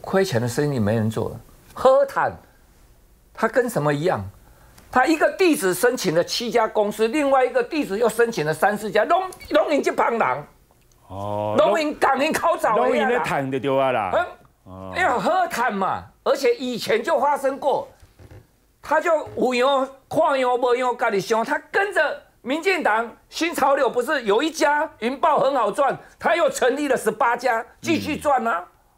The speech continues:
Speaker 1: 他也一样啊，一家买，那越来越好赚啊。然后你累积多，课税多啊，他又分了七八家，全部通通在做这个苏丹红的添加品的进口嘛。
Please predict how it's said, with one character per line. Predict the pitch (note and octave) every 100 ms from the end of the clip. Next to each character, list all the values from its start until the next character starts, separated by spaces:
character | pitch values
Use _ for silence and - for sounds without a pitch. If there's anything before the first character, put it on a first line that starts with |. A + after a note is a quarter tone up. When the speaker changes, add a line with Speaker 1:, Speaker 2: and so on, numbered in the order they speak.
| _ _ _ _ _ _ _
Speaker 1:
他 | - F4+
也 | E4+ C4+
一 | D4
样 | E4+ C#4
啊， | C#4 B3+ - -
一 | E4
家 | D#4 E4
买， | A3 F3+ G3 G#3 G#3 _ _ _ _
那 | A#3+
越 | C4 F4
来 | A3+ G#3+
越 | C4+
好 | G#3
赚 | F#3 C4 A3
啊。 | G3+
然 | G3
后 | A3 C4 - -
你 | - G#3+
累 | C4 G#3
积 | F#3+ B3 C#4+
多， | C#4+ C4+
课 | C4+ C#4
税 | A#3+ C#4 A#3+
多 | B3 B3+
啊， | A3+ - - _ _
他 | C4+ D#4+
又 | F4 C#4+
分 | - F#4+ G4
了 | D#4+ A3 - _ _
七 | - C4+ C#4+
八 | D#4+ D4
家， | C#4+ C#4+ F#4
全 | - A#3+ C#4+
部 | D#4 G4 D#4
通 | C4+ C#4+
通 | C#4 C#4+
在 | D4+ A#3 - _
做 | - B3
这 | A#3
个 | G#3+
苏 | G#3 G#3 G#3+
丹 | G#3+ G#3
红 | D3 D3 - _ _ -
的 | C#3+ - - _
添 | - F3+
加 | F3
品 | E3+ A#2+
的 | A#2
进 | A#2 C#3+
口 | A#2 -
嘛。 | -